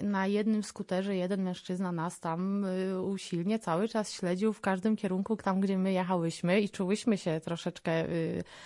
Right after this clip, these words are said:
no tak niepewnie, więc na tym skuterku we dwie <laughs> starałyśmy się jak najszybciej dojechać do naszego hotelu. Dojechałyśmy, na szczęście brama była otwarta, wjechałyśmy, on później tam jeździł pod tym hotelem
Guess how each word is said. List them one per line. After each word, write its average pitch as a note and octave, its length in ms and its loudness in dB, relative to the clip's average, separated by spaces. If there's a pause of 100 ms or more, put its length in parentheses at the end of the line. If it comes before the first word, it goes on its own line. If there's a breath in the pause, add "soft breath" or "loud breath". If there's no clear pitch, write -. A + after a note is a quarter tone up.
(300 loud breath)
no F3+ 80 2
tak G#3+ 180 2
niepewnie, F3 540 4
więc F3 280 -2
na F3+ 120 2
tym F#3+ 180 0
skuterku G3 520 -2
we G3 120 4
dwie G3+ 360 8
<laughs> G#3+ 80 -6
starałyśmy G3+ 500 4
się G3+ 120 0
jak G3 200 2
najszybciej G3 500 -2
dojechać F#3 380 0
do F3+ 60 0
naszego F3 320 -2
hotelu. F3 420 2 (460 loud breath)
Dojechałyśmy, G3 640 4
na F#3 100 2
szczęście F#3+ 360 -2
brama F3+ 300 2
była E3 160 0
otwarta, G3 360 -2
wjechałyśmy, F#3 480 0
on G#3 80 2
później A#3+ 260 2
tam G3+ 180 2
jeździł A#3+ 240 0
pod - 180 -8
tym F3 140 -2
hotelem E3+ 400 0